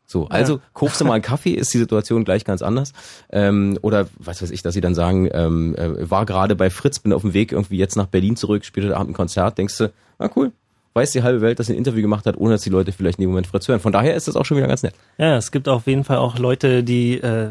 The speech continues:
Speaker 2: wie du schon sagtest, die halt twittern, dass ihre Straßenbahn zu spät ist oder
Speaker 1: Mhm.
Speaker 2: eben der I-C-E Verspätung hat. Und für die einen ist das halt total belanglos, so was interessiert mich das. Aber für den anderen, der halt irgendwie vielleicht auch den gleichen I C E nehmen wollte und das zufällig halt auch mit aufschnappt,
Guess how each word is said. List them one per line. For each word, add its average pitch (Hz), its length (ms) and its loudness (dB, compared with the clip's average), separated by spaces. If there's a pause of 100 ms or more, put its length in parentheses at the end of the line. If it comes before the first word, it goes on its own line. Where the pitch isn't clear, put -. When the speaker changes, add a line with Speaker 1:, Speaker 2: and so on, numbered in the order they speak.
Speaker 2:
wie 120 100 -8
du 123 120 0
schon 120 180 2
sagtest, 131 340 -2
die 113 160 2
halt 110 200 -2
twittern, 135 400 0
dass 117 160 -2
ihre 120 160 -6
Straßenbahn 127 480 -2
zu 120 80 -2
spät - 280 -2
ist 147 140 -4
oder 127 160 2
Speaker 1:
Mhm. 120 80 2
Speaker 2:
eben 123 140 2
der 123 120 0
I-C-E 127 360 -6
Verspätung 143 500 -2
hat. 139 140 -2
Und 127 100 0
für - 80 -2
die 127 140 4
einen 131 240 2
ist 135 180 -4
das 160 160 2
halt 123 120 2
total 117 280 0
belanglos, 123 400 0
so 127 140 -2
was 123 120 -4
interessiert 127 400 -4
mich 131 140 0
das. 131 260 0 (400)
Aber 131 240 2
für 139 140 -2
den 131 140 2
anderen, 139 400 2
der 127 160 4
halt 123 160 2 (140)
irgendwie 127 260 -6
vielleicht 123 500 -2
auch 147 160 2
den 143 220 2
gleichen 123 300 -2
I 131 120 -4
C - 140 -6
E 156 160 -2
nehmen 131 280 2
wollte 123 240 0
und 131 80 -2
das 127 200 -4
zufällig 131 480 -2
halt 120 140 -4
auch 147 160 -2
mit 143 200 0
aufschnappt, 135 640 -4